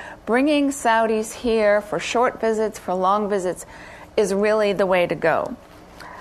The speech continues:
Um, secondly, uh, the United States always says that the U-, U S officials say, "Well, we criticize,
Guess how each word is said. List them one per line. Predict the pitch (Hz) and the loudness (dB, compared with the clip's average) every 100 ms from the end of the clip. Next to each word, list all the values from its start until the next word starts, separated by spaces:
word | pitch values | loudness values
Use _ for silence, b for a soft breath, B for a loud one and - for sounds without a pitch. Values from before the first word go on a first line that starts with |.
| B - | B 0
Um, | 208 196 196 - - - | 2 2 0 -6 -14 -12
secondly, | - 262 320 311 - 185 185 - - - - - - - | 0 2 2 0 2 2 0 -4 -12 -20 -20 -20 -20 -2
uh, | 214 208 202 190 - - - - - - | 2 4 4 2 -2 -12 -20 -20 -14 -4
the | 233 | 0
United | 240 311 415 | 4 4 2
States | - 269 262 | 0 0 2
always | 208 214 214 | 2 2 0
says | - 208 190 190 | 0 0 0 0
that | - 180 - - - B B - | 0 0 0 -8 -20 B B -4
the | 226 | 0
U-, | - - 226 | 0 0 0
U | 285 | 0
S | 294 | 0
officials | 269 240 233 | -4 -2 -2
say, | 226 202 | 0 0
"Well, | 190 214 | 2 2
we | 180 269 | 2 0
criticize, | 302 - 311 320 330 - 285 277 285 277 | -2 -2 0 2 0 2 2 4 2 -2